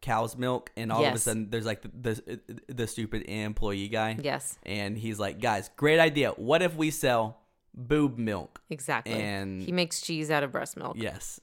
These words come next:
Speaker 1: it's ve-
Speaker 2: That's disgusting.
Speaker 1: it's very, very,
Speaker 2: But it happened on the
Speaker 1: very, very,
Speaker 2: show.
Speaker 1: very funny.
Speaker 2: Oh, boy.
Speaker 1: Uh, all right, so that was your, oh, sorry, that was my number eight,
Speaker 2: Mm-hmm.
Speaker 1: your number three. So what is your
Speaker 2: Number
Speaker 1: number seven
Speaker 2: seven.
Speaker 1: show?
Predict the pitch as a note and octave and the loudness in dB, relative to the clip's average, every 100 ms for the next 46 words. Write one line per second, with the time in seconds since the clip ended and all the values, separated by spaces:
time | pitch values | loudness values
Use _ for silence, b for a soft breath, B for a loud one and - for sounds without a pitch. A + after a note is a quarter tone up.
0 | - G#2+ - A2 D3 - - D3 - - | -10 -10 -6 0 0 -2 -6 -6 -6 -12
1 | - - - G#2+ A2+ F2+ - G2+ G2 F#2+ | -10 -10 -6 -4 -4 -6 -4 -2 0 2
2 | D#3 C#3+ C#3+ - C#3 - - C3+ - - | 2 4 2 2 -2 -4 -4 -4 -2 -2
3 | - - F#2+ C2+ - - - b b b | -4 -6 -10 -12 -14 -16 -18 b b b
4 | b b G3+ G#3 D#3 - - C3 b b | b b 0 0 0 -6 -10 -12 b b
5 | b b b b b b b b b - | b b b b b b b b b -8
6 | - _ _ _ - E3+ E3 C#3 - D#3 | -8 _ _ _ 2 6 8 6 0 -4
7 | C#3 E3 C3+ G3 D3+ D3 C#3+ C#3 C#3 C3+ | 2 4 6 4 4 2 4 6 6 4
8 | C3 C3 - C#3+ C#3 - B2+ - C#3 C#3 | 2 -2 0 4 4 4 0 2 -2 0
9 | C3 B2+ C#3 E3 E3 E3 D#3+ E3 E3 E3+ | -2 0 2 2 2 2 0 0 0 0
10 | E3 D3 C#3+ E3+ D#3+ C#3+ C3+ - C3+ B2+ | 0 2 2 2 0 -2 -4 -6 -6 -4
11 | A2+ G#2+ C3 E3+ F#3+ C3 A#2+ D3+ D3+ C3 | -4 -4 -2 0 0 -2 -6 -2 2 2
12 | B2 C#3+ - C#3 B2+ B2+ A#2+ A#2 - D#3 | 2 -2 -8 -6 -4 -2 -2 -2 -2 0
13 | D3+ D#3 D#3 C3+ B2+ C3 D3 C#3+ G#2+ F#2 | 4 4 4 2 0 -2 -4 -2 -2 -4
14 | - | -8